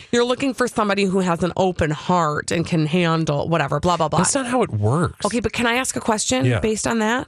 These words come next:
Speaker 2: Yeah.
Speaker 1: Um, girl, how do you explain Doctor Phil?
Speaker 2: Yeah. How do you
Speaker 1: Then
Speaker 2: explain Doctor Phil? How do you explain Doctor Oz? You also, like, that it, what it makes me wanna do is just go through the list of the people that she has employed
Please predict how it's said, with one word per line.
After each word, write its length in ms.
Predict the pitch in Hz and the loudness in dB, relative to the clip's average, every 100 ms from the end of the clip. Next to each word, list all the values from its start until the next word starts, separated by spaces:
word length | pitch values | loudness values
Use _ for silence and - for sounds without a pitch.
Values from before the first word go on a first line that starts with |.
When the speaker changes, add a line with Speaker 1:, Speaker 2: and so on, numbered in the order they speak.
| - | -6
Speaker 2:
Yeah. 160 | 104 - _ _ _ - | -8 -8 _ _ _ -2
Speaker 1:
Um, 360 | 254 247 247 - | 0 0 -2 -4
girl, 600 | 302 311 294 294 294 - _ | 0 0 0 0 -4 -10 _
how 200 | - 370 | -6 -2
do 60 | 440 | 0
you 300 | 453 440 480 | 0 0 0
explain 400 | 285 - 294 277 | -2 -2 0 2
Doctor 320 | 262 247 247 | 0 0 -2
Phil? 400 | 208 202 202 220 _ _ _ 143 | -2 0 0 -4 _ _ _ 0
Speaker 2:
Yeah. 140 | 151 | 0
How 40 | - | 0
do 240 | - 247 | -2 0
you 20 | 269 | 2
Speaker 1:
Then 80 | 262 | 2
Speaker 2:
explain 340 | - 233 214 | 2 2 2
Doctor 340 | 170 170 - 156 | 2 2 0 -2
Phil? 500 | - 135 123 123 - - - - | 0 2 2 0 -4 -16 -20 -4
How 100 | 175 | 0
do 60 | |
you 60 | 202 | 0
explain 460 | 170 - 156 147 139 | -2 0 2 2 4
Doctor 480 | 123 120 135 110 101 | 2 2 0 0 0
Oz? 480 | 90 90 92 92 - - - - | 2 2 0 -2 -6 -16 -18 -4
You 180 | 135 180 | 0 2
also, 640 | - 190 220 - 185 160 - | 2 2 2 0 2 2 2
like, 260 | 151 147 | 0 -2
that 260 | 135 156 160 175 | -2 -2 0 0
it, 140 | 165 | 2
what 180 | 160 160 | 2 0
it 120 | 151 | 0
makes 320 | 165 202 - | 0 0 0
me 120 | 175 | 2
wanna 260 | 151 131 123 | 2 2 2
do 200 | 120 113 | 2 2
is 100 | 110 | 2
just 160 | 113 - | 0 0
go 140 | 131 | 0
through 140 | 131 139 | 2 0
the 80 | 117 | 2
list 280 | 113 113 | 2 0
of 100 | 113 | -2
the 60 | 104 | -2
people 300 | - 120 110 | -2 0 0
that 160 | 107 - | 0 0
she 160 | 110 | 2
has 160 | 104 98 | 2 2
employed 800 | 92 92 - 131 127 127 139 | -2 -2 0 2 2 2 0